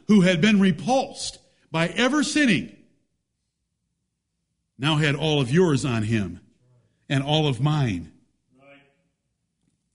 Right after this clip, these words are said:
Remember clearly that no one has ever had a relationship with God like Jesus of Nazareth did. For you to think of God forsaking you is a small change relative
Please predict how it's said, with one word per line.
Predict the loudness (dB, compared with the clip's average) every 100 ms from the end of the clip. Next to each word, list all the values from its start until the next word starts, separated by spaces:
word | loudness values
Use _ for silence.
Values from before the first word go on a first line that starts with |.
| _ _ _ _ -6
Remember | -2 0 0 -4
clearly | -2 -2 0 -4 -8 -14 _ _ _ _ _ -12
that | -6
no | -2 -2
one | -2 -4
has | -4 -4
ever | -6 -6
had | -4
a | -4
relationship | -4 -4 -4 -6 -6 -6
with | -6 -8
God | -6 -6 -6
like | -8 -8
Jesus | -8 -8 -8
of | -10 -8
Nazareth | -8 -8 -12 -16
did. | -18 -20 -20 _ _ _ _ _ _ _ _ _ _ _ _ _ _ _ _ _ _ _
For | -6
you | -2 -2
to | -2
think | -2 -4 -2
of | -8
God | -6 -6 -6
forsaking | -6 -8 -4 -4 -4 -4
you | -2 0 -2
is | -4
a | -10
small | -8 -8 -8 -10 -12
change | -8 -6 -4 -6 -12 -20 -20 _ _ _ _ _ _ _ _
relative | -12 -8 -8 -10 -12 -14 -16